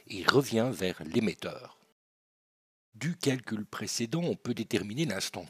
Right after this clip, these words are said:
T deux où le receveur reçoit le début du son.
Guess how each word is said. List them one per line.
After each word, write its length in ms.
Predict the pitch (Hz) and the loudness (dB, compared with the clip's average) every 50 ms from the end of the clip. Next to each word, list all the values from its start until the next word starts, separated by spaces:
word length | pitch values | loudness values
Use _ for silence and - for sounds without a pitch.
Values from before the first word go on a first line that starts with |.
| - _ - | -12 _ 2
T 140 | 202 202 - | 4 4 4
deux 380 | - 87 80 98 139 175 254 - - - | 2 -2 0 2 4 4 2 2 -2 -6
où 100 | 127 127 | -4 -2
le 80 | 113 | -2
receveur 580 | 90 - - - - 95 85 113 160 170 - - - | -2 -2 -4 -8 -8 -6 0 2 2 2 2 0 -2
reçoit 500 | 113 - - - - 95 110 - - - - | -6 -6 -6 -6 -6 -4 -2 -2 -2 -2 -4
le 180 | 92 98 95 | -4 -4 -4
début 440 | - - - 139 120 90 - 156 165 | -4 -2 0 0 0 0 -2 -4 -6
du 140 | - 87 85 | -6 -8 -4
son. 300 | - - - - 107 | -2 0 2 2 0